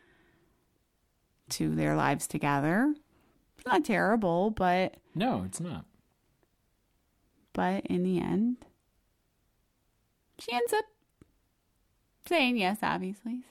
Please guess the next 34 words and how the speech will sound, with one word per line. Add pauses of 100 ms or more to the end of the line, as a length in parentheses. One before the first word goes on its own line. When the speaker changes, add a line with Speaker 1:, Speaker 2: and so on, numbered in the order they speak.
Speaker 1:
So.
Speaker 2:
Okay. (240)
Speaker 1:
Yeah.
Speaker 2:
Okay.
<laughs> (260)
Yeah,
and
then
she's
gonna
get
engaged
to
him,
apparently. (260)
Speaker 1:
I'm
Speaker 2:
She's
Speaker 1:
sorry.
Speaker 2:
still
Speaker 1:
I'm,
Speaker 2:
stuck.
Speaker 1:
I
thought
you
knew
that
Speaker 2:
I
Speaker 1:
much.
Speaker 2:
did
not (160)
know (180)
that. (1040)
I
did